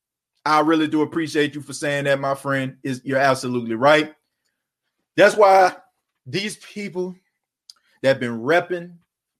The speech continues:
and talking all season long before the season even started, when they had Tom Brady in the division and,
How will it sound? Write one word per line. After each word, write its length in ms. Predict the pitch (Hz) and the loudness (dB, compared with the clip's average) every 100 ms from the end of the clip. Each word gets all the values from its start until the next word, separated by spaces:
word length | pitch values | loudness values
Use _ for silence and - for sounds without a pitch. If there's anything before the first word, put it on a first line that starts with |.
| _ _ _ | _ _ _
and 200 | - 92 | -20 -18
talking 460 | - 180 180 175 160 | -4 4 4 4 2
all 240 | 156 160 160 | 4 6 4
season 460 | 160 160 151 143 | 0 -6 -6 -6
long 280 | 143 147 143 | -4 -4 -6
before 300 | 123 151 160 | -8 -6 -4
the 80 | 147 | -4
season 380 | 156 151 143 147 | -6 -8 -8 -6
even 180 | 147 | -8
started, 400 | 139 143 139 139 | -6 0 0 0
when 100 | 135 | -2
they 140 | 139 151 | -2 0
had 420 | 151 147 147 147 - _ | 2 2 2 -2 -18 _
Tom 360 | - 147 151 135 | -2 2 2 2
Brady 380 | 131 143 147 147 | 2 4 4 2
in 100 | 147 | 0
the 100 | 135 | -4
division 600 | 135 113 151 127 135 | -4 2 2 2 -2
and, 120 | 113 | -4